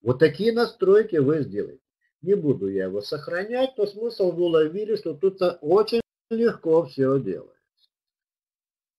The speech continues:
Э, сейчас есть звук? Раз.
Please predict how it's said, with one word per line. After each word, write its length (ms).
Э, 120
сейчас 480
есть 280
звук? 420
Раз. 420